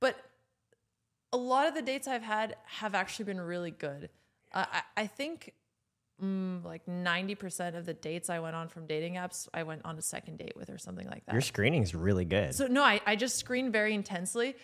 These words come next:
Speaker 1: but I also think of it as a chore. Like, I would set myself up, listen to, like, a podcast and do, like,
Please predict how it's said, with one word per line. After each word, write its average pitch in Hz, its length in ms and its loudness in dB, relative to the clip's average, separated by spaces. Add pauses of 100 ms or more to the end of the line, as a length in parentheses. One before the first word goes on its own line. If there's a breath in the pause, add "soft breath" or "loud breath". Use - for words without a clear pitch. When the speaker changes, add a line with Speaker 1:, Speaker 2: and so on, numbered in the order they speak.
(140 soft breath)
Speaker 1:
but 208 100 0
I 196 100 4
also 226 260 0
think 226 260 -2
of 208 80 -2
it 202 80 2
as 165 240 2
a 165 60 -10
chore. 165 400 -2
Like, 147 180 -6
I 165 80 2
would 160 160 -4
set 190 240 0
myself 185 460 0
up, 170 300 0
listen 175 280 -4
to, 185 100 -6
like, 170 180 -2
a - 40 -8
podcast 175 500 -2
and 180 80 -4
do, 175 120 -4
like, 156 240 -4